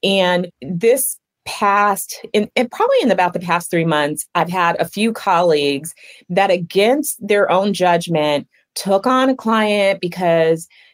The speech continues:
they felt the heart of the story, or it was a nonprofit and they really connected with the mission, or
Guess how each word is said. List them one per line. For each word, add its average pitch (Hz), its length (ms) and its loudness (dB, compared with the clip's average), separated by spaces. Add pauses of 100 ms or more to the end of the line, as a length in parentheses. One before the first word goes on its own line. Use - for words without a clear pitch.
(120)
they 175 600 2
felt 175 200 0
the 175 120 0
heart 160 280 0
of 156 120 0
the 160 100 -2
story, 202 960 0
or 165 640 2 (340)
it 208 180 0
was 196 160 0
a 208 60 0
nonprofit 185 1040 2
and 160 180 -2
they 160 140 2
really 185 320 0
connected 185 560 -2
with 185 140 -4
the 196 80 0
mission, 208 760 0
or 175 580 2